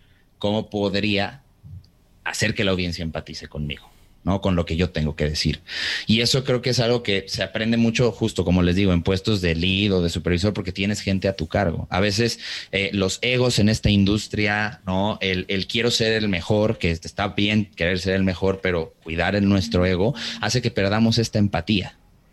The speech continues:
muchas veces. Y creo que como docente es algo fundamental. No puedes perder la empatía en ningún momento, ¿no? Tienes que saber escuchar a tus alumnos y entenderlos, ¿no?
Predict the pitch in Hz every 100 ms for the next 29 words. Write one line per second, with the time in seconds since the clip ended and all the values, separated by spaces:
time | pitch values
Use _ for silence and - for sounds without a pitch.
0 | _ - 92 90 92 85 92 - - -
1 | - - - - 101 95 107 113 113 101
2 | 98 92 104 107 101 101 104 92 87 80
3 | 80 87 90 76 95 104 101 120 120 -
4 | 98 95 92 95 90 87 92 92 90 85
5 | 87 82 82 78 73 _ _ 85 92 98
6 | 101 - 90 92 101 - 82 101 110 92
7 | - 87 90 98 101 92 82 80 80 85
8 | 98 - - - - - - _ 85 90